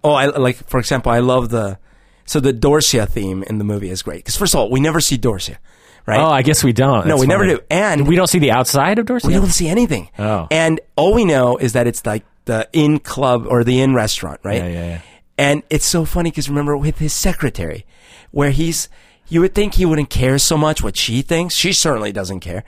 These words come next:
Speaker 2: Yeah, yeah. He even cares about how she sees him.
Speaker 1: Right.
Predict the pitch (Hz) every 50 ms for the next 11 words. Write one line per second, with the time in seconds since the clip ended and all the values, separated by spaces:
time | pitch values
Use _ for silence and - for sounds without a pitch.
0 | - - - 120 139 156 160 143 110 92 85 95 135 143 147 143 147 156 175 185
1 | 175 170 147 - 160 151 151 147 - 139 120 113 123 120 117 110 - - 110 113
2 | 117 113 110 104 104 98 - - - 156 160 151 - - - - 101 90 85 -
3 | 101 95 92 -